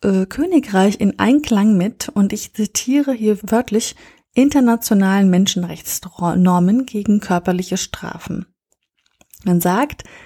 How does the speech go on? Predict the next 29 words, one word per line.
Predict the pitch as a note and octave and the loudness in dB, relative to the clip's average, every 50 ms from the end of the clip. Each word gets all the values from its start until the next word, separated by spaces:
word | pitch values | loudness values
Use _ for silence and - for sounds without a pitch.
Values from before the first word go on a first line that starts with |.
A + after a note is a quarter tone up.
| - _ - | -20 _ -14
das | G3 - | -12 -6
Auspeitschen | - G3 A#3+ D4 D4 D4+ - - A#3+ A3+ A#3 A3+ - - - A#3 A3 A3+ - - - - _ _ _ - | -2 0 0 0 0 -2 -4 -2 0 0 0 0 -2 -2 0 2 0 0 -2 -6 -20 -20 _ _ _ -4
passt | - A3 A3 G#3 - - - F#3+ | -2 -2 -2 -2 -6 -8 -4 -2
einfach | F3+ F3 - F3+ E3+ - - | -2 -2 -2 -4 -10 -10 -10
nicht | F#3+ F#3 - - | -14 -14 -12 -12
mehr | - - - | -14 -14 -12
zu | - - - | -12 -14 -12
uns. | - - - - F3+ - - - - _ _ _ _ _ _ _ _ _ _ _ _ _ _ _ _ | -10 -10 -10 -10 -12 -14 -16 -16 -18 _ _ _ _ _ _ _ _ _ _ _ _ _ _ _ _
Und | - G#3 A3 B3 C#4+ C#4+ C#4+ - - _ _ _ _ _ _ _ _ _ _ _ _ _ _ _ | 0 2 2 4 2 0 -4 -8 -12 _ _ _ _ _ _ _ _ _ _ _ _ _ _ _
wir | - G3 G3 G3 | -4 -2 -2 -2
sind | F#3 G3+ A3+ A#3+ | 2 2 4 4
jetzt | A#3+ A#3+ A#3+ - | 4 2 2 0
in | A3+ - | -2 0
einem | - F#3+ F#3 F3+ | 2 2 2 2
historischen | F3+ - - - - - G#3+ B3+ B3+ C4+ B3+ - B3 A3 | 0 0 -4 -8 -6 -4 -2 -2 -2 -2 -2 0 2 2
Moment | G3+ F#3+ F#3+ G3 G#3 G#3+ | 4 4 4 4 2 2
in | G3+ G#3 G3+ | 2 0 0
unserem | G3+ G3+ G3 F#3+ G3 F#3 F#3 F3+ | 2 2 0 0 0 0 0 2
Land, | F3+ F3 F3+ F3+ F3+ F#3 - - _ _ _ _ _ _ _ _ | 2 2 2 0 -2 -2 -4 -10 _ _ _ _ _ _ _ _
weil | - F3 F3+ F3+ F#3 G3+ A3 A3+ A3 - | -6 -4 -2 0 0 0 0 -2 -4 -6
wir | - F#3 F#3 G3 F#3+ | -6 -2 0 0 2
ja | F#3 F3+ F3+ F#3 F#3 F#3 - _ _ _ _ - | 2 0 0 -2 -2 -4 -6 _ _ _ _ -8
jetzt | - F3+ F#3+ G3+ - - _ - - - | -4 -2 -2 -2 -4 -8 _ -14 -6 -2
ein | G3+ F#3+ | -2 0
bisschen | A3 A3+ A3 - - A#3+ A#3 A#3 A#3 _ _ _ _ _ _ _ _ _ _ _ _ - | 0 0 0 0 0 2 2 2 0 _ _ _ _ _ _ _ _ _ _ _ _ -2
moralischer | - G3 G3 G3 G3 G3+ F#3+ - G#3 G3+ F#3+ G#3 F3+ F3 - - - E3+ F3+ | 0 2 4 4 4 4 2 0 0 0 0 0 0 0 -2 -4 -4 -6 -6
sind, | - - E3+ E3 E3+ F3 - | -4 -4 -4 -4 -4 -6 -6
so | - - | -10 -10
ungefähr. | - - E3+ F3 E3+ - F3+ - - F3+ F3 E3 C#3 - | -8 -6 -6 -6 -6 -8 -12 -8 -6 -6 -6 -6 -8 -10